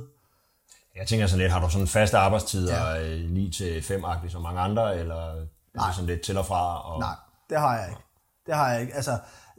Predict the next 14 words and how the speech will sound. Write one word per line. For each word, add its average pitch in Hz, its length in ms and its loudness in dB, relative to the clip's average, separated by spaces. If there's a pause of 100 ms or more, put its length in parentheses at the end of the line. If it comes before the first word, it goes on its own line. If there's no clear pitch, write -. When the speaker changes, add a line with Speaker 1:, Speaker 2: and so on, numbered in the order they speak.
(100)
Speaker 2:
det 143 140 0
gode 180 260 8
er, 151 560 2
øh, 127 180 -8
så 147 200 -4
nu 151 140 0
sagde 151 220 2
du 147 120 2
så, 139 180 6
at 127 320 0
vi 127 80 2
sidder 139 320 2
her 127 260 2 (420)
i, 147 180 -2